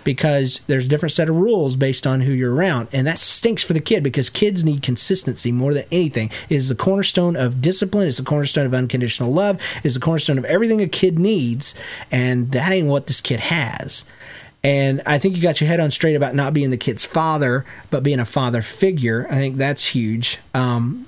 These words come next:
but with that in mind, you're not the person to set this straight in this child. It's gonna be mom. You're not the primary disciplinarian, never will be. And if you try,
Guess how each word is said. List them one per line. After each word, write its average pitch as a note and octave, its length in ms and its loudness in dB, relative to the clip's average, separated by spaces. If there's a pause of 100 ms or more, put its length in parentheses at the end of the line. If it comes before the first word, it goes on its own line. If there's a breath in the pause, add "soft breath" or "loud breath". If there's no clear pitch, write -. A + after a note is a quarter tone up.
but C#3+ 320 0 (100)
with C#3+ 280 0
that E3 200 2
in D3 140 2
mind, D#3+ 480 2 (260 loud breath)
you're D3+ 160 2
not F#3+ 160 2
the D#3+ 60 -2
person C#3+ 540 0
to - 160 -2
set - 220 0
this B2+ 120 -2
straight E3 320 0
in C3+ 60 0
this A#2+ 140 -2
child. A#2 360 -2
It's B2 140 -2
gonna D3+ 160 0
be C#3 100 0
mom. A#2+ 400 -2 (640)
You're C#3+ 180 0
not D3 140 0
the D3+ 80 -2
primary C#3+ 380 0
disciplinarian, C3+ 760 0
never C3+ 220 0
will E3 200 2
be. E3+ 300 2
And C#3+ 80 2
if C3 100 -6
you B2 60 0
try, F3 460 0